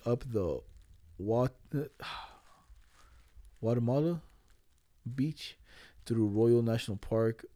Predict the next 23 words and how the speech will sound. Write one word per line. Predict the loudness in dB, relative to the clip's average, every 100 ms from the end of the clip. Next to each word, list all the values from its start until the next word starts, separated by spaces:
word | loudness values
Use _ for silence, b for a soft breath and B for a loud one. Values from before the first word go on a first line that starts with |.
| -4
bushland | 0 0 -2 -8 -8 -12 -8
to | -4
their | -4
car." | -4 -6 -6 B B B
And | 2 6
I |
guess, | 10 10 10
like, | 8 6
the | 6
lady, | 8 8 8
this | 8 8 8
is, | 4 4
this | 2
is |
a | 2
quote | 4 2
from | 2 0
the |
lady. | 2 2 0 -6 -12 b b b b b 2
"He | 8
was | 10 8
violently | 8 6 8 6 4 2 0
masturbating | -2 0 2 2 0 2 4 4 0 2 4